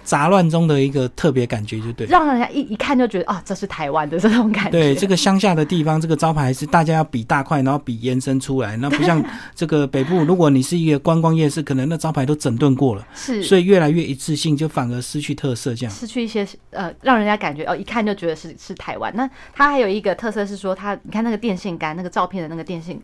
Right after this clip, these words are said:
Speaker 2: 呃，这些电缆线呢，都还是穿插。
Speaker 1: 穿梭。
Speaker 2: <laughs> 这个是非常非常让人家一想就想到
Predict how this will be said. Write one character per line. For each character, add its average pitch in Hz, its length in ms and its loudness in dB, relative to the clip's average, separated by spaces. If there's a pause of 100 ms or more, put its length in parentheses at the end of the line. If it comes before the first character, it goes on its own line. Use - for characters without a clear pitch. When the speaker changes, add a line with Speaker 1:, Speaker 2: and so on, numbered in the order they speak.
(140)
Speaker 2:
呃， 170 140 -10 (240)
这 233 100 -4
些 220 60 2
电 220 220 2
缆 143 160 -6
线 165 220 -4
呢， 156 80 -8
都 151 80 -2
还 185 160 2
是 240 80 4
穿 151 140 6
插。 - 140 6
Speaker 1:
穿 - 40 4
梭。 - 340 2 (360)
Speaker 2:
<laughs> 175 80 6
这 415 40 8
个 370 140 6
是 349 220 2
非 339 160 2
常 254 180 6
非 269 100 6
常 226 240 4 (300)
让 294 180 6
人 226 140 4
家 226 140 2
一 262 80 2
想 180 160 -2
就 196 80 0
想 185 80 -2
到 180 200 2